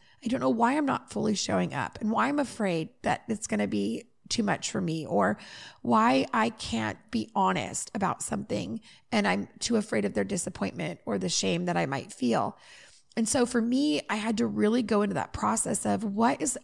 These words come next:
what isn't working, and I'm allowed to say it isn't working. And as a church kid, as a minister, we don't like to say those things because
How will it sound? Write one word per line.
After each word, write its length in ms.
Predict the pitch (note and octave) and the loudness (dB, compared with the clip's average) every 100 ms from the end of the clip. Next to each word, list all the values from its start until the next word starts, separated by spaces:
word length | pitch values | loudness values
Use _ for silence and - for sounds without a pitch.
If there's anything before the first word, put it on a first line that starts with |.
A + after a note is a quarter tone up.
| _ | _
what 300 | - A#3+ C4+ | -4 0 0
isn't 280 | - C4 C#4 | 0 0 -2
working, 680 | G#3+ G#3 D4 - F#3+ D#3 A#3 - - - _ - | 0 0 0 -2 -2 -2 -6 -12 -20 -20 _ 0
and 220 | B3 A#3 | 2 2
I'm 200 | - B3 | 2 2
allowed 420 | B3+ A#3+ G#3+ C4+ B3 | 4 4 4 4 2
to 80 | A#3 | -2
say 280 | - A#3+ | 2 4
it 120 | A3+ A#3 | 4 0
isn't 260 | G#3+ A#3 | -2 -2
working. 540 | G3+ G#3 D4+ - F#2 - _ _ _ _ _ | 2 2 2 -4 -8 -16 _ _ _ _ _
And 340 | A#3+ A3+ A3 - _ | 4 4 4 -2 _
as 120 | B3+ G3+ | 0 2
a 60 | |
church 360 | G3 - E4 - | 2 0 0 0
kid, 280 | F4 E4+ C4 - _ - | 2 2 2 -6 _ 0
as 540 | G3 E3 E3+ D#3+ - - | 2 2 2 0 -4 -2
a 360 | F#3+ D3+ D3 - | 0 0 -2 -2
minister, 720 | G3+ C4 D4 - C4 B3 A#3 - - - _ | 0 2 2 0 0 -2 -2 -8 -20 -20 _
we 100 | A#3+ | 2
don't 120 | G#4 | 2
like 180 | G4 D4+ | 2 0
to 80 | A#3+ | 0
say 320 | - - D4+ | 0 2 2
those 240 | E4 C#4 - | 4 2 0
things 320 | A3 G#3+ G3+ | -2 -4 -4
because 560 | B3+ - B3 A#3 - | -6 -4 0 0 0